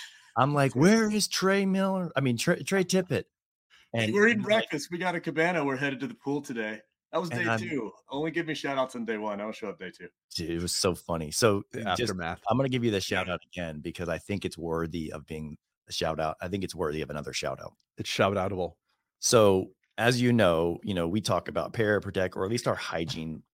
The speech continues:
Speaker 1: mat tr-, stock talks about Protect. And so Trey, so sh-, so Tanya, who kind of runs Protect, I don't know exact, her exact position, but she's always involved in Protect. And maybe she's the director. And so that is taught through our kind of Bulletproof Mastermind and Bulletproof Hygiene and all the things.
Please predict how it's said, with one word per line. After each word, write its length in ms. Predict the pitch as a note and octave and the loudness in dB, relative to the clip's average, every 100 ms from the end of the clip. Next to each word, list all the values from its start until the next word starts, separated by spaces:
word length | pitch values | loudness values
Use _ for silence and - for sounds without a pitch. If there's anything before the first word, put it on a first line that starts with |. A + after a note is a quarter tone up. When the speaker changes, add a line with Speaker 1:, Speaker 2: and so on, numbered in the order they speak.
| - | -10
Speaker 1:
mat 200 | D#2 - _ _ | -8 -10 _ _
tr-, 100 | - - - | -16 -16 -8
stock 340 | - D#2 - | -4 -4 -4
talks 240 | E2 D2+ | -6 -6
about 200 | - D2 | -4 -6
Protect. 720 | - D2+ D#2 - - - - - | -4 -6 -6 -8 -10 -12 -12 -12
And 160 | F2 F2 | -10 -6
so 160 | F2 | -6
Trey, 560 | E2 - - G2+ B2 B2 | -6 -6 -2 0 0 -2
so 220 | - F#2+ | -2 -2
sh-, 160 | F2 - - | -2 -4 -4
so 340 | - F#2+ F2 | -2 0 -2
Tanya, 580 | - - B2+ C3+ D#2+ D#2 | -4 -2 0 2 0 -2
who 120 | F2+ | -6
kind 200 | - F2+ | -6 -6
of 140 | E2+ | -6
runs 500 | E2 F2 E2+ F2 F2 - _ _ | -6 -2 -2 -4 -8 -12 _ _
Protect, 720 | - E2 E2 E2 - E2 D2 | -2 0 0 -4 -6 -6 -6
I 60 | D#2+ | -6
don't 100 | E2+ | -2
know 140 | F2 | -2
exact, 280 | D#2 - D#2+ | -4 -4 -4
her 180 | F2 F2+ - | -4 -6 -8
exact 320 | E2+ E2+ D#2 | -8 -6 -6
position, 440 | F2 G#2 A#2+ F#2 F#2 | -8 -2 -2 -2 -4
but 140 | E2 - _ | -6 -8 _
she's 200 | - G2 | -2 2
always 240 | G2 G#2 G2 | 4 4 2
involved 320 | F2 F2 E2 | 2 4 2
in 80 | E2 | 0
Protect. 460 | E2 D#2+ - D#2+ | -2 -4 -4 -4
And 80 | F#2 | -2
maybe 160 | G2 F2+ | -2 -2
she's 160 | E2 | -8
the 100 | - - | -8 -6
director. 420 | D2+ B1+ - - _ _ _ _ | -6 -8 -12 -16 _ _ _ _
And 220 | A2 F#2+ | -2 0
so 580 | F2 A2 F#2+ F#2 F2+ F2+ - | 4 6 8 6 4 0 4
that 160 | A#2+ | 6
is 120 | A2 - | 6 2
taught 360 | G2 F#2 - | 2 4 4
through 180 | F#2+ F2+ | 0 2
our 120 | E2+ | 2
kind 180 | E2+ F2+ | 0 -4
of 80 | D#2+ | -4
Bulletproof 400 | E2+ E2 D#2 D2+ | -4 -4 -6 -4
Mastermind 540 | B2+ B2+ B2 A#2+ A#2 | 0 0 0 0 0
and 80 | G2+ | 0
Bulletproof 380 | F2 E2+ - F2 | -2 -6 -6 -4
Hygiene 400 | A#2+ A#2+ G#2+ G#2 | 0 0 0 -2
and 100 | F2 | 0
all 120 | E2+ | 0
the 80 | E2 | 0
things. 320 | - G2+ - | -6 -8 -10